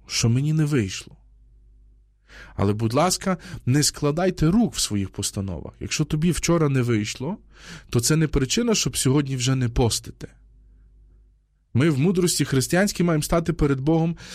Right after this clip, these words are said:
е, перепросити Його і сказати: "Вибач, вчора я був занадто слабкий, але вірю, що ти сьогодні даш мені силу. Я ще з більшою ревністю почну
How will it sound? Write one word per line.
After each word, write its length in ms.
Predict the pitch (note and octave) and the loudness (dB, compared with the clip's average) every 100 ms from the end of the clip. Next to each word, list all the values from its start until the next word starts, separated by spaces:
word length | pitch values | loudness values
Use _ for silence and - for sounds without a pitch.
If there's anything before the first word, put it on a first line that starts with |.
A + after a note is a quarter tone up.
| - - | -14 -2
е, 80 | A2 | -2
перепросити 800 | - D3 C#3+ C#3+ C3 D#3 D#3+ F3 | 2 0 2 0 2 2 2 2
Його 380 | F3 D#3 G3 F#3+ - - | 2 0 -2 -6 -14 -8
і 60 | A2 | -4
сказати: 540 | - C#3+ D#3 D3 C#3+ | 0 0 2 0 0
"Вибач, 640 | A#2+ C3 E3+ G#2 A#1+ - - _ _ | 0 2 0 -2 -8 -12 -16 _ _
вчора 420 | - - C#3+ D3 B2 | -20 -2 0 4 2
я 120 | B2+ | 2
був 160 | C3 | 0
занадто 440 | A#2 A#2 A#2 A#2 A#2 | 0 2 2 0 -4
слабкий, 480 | - A2 - G#2+ G2+ | -2 -4 -2 0 2
але 160 | G2+ | 2
вірю, 340 | G#2 D#3 B3 D4+ | 2 2 2 0
що 180 | - | -2
ти 140 | A#2 C#3+ | -2 0
сьогодні 400 | - C#3+ C3+ A#2+ - - - | 0 0 -2 -4 -10 -16 -8
даш 300 | A2 C3 B2 | -2 0 0
мені 200 | B2+ B2+ | 0 2
силу. 400 | A#2 - C#3+ G#2+ | 2 2 2 2
Я 180 | G2+ C#3 | 2 2
ще 180 | C#3 C#3 | 2 0
з 60 | |
більшою 440 | A#2 F3 F3 - C3+ | 2 0 0 0 2
ревністю 720 | F3 E3+ E3+ F3 - A3+ C4 - - - - - - - | 2 0 0 -2 -2 -4 -4 -12 -20 -20 -20 -20 -20 -4
почну 580 | A#2 - - D3 E3+ | -2 0 0 2 0